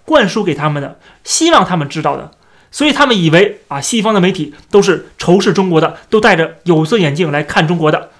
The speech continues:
他们认为是这样子，但实际上现实并不是这样子。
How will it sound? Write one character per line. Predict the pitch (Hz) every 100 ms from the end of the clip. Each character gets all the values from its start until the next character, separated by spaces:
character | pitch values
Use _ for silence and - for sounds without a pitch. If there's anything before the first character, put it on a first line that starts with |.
| _ - - _ _
他 | -
们 | 277 269
认 | 277 330 180
为 | 143
是 | 147
这 | 165
样 | 147
子， | 131 - - -
但 | 247
实 | - 202
际 | 262
上 | 208 143 - _ _ _ _ _ -
现 | - 240
实 | 151 160
并 | 196
不 | 156
是 | 135
这 | 143
样 | 135
子。 | -